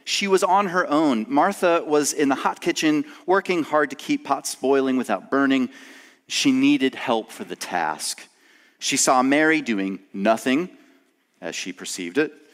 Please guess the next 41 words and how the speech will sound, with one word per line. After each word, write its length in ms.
idly, 600
uh, 240
sitting 420
in 80
the 80
living 300
room 240
listening 300
to 100
Jesus 320
teach, 360
and 160
she 140
felt 380
abandoned. 540
She 160
felt 300
all 440
alone. 480
And 80
I'm 80
sure 400
in 240
your 280
service, 680
I'm 140
sure 540
in 120
your 160
faithfulness, 720
you 120
have 140
felt 460
alone. 360
There's 140
no 140
one 160
else 180
here 160
with 240
me. 200